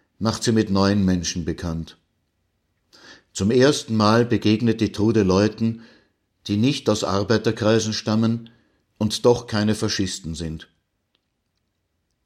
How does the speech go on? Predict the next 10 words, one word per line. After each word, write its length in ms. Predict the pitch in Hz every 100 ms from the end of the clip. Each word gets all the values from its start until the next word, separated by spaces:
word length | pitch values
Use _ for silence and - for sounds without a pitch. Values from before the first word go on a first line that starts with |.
| _ _ _
Mit 220 | 101 101
ihnen 300 | 127 123 127
kann 180 | 117 117
sie 120 | 107
reden 380 | 110 113 117 104
über 220 | 90 85
das, 340 | 85 80 - 87
was 160 | 87
sie 80 | -
bewegt. 540 | 87 85 85 78 -